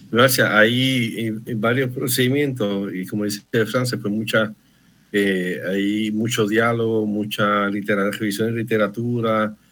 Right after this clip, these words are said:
mucha parte teórica, eh, que Edwin, pues, yo creo que va a abundar un poquito más en eso. Yo me voy a ir por la parte práctica.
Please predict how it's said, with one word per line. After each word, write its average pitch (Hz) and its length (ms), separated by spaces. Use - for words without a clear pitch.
mucha 113 220
parte 120 260
teórica, 110 640
eh, 92 400
que 101 120
Edwin, 110 240
pues, 110 100
yo 107 140
creo 110 160
que 110 80
va 104 80
a - 20
abundar 107 260
un 104 60
poquito 107 240
más 107 160
en 123 120
eso. 101 380
Yo 107 140
me 110 40
voy 113 100
a 123 40
ir 123 80
por 123 120
la 110 80
parte 113 260
práctica. 120 540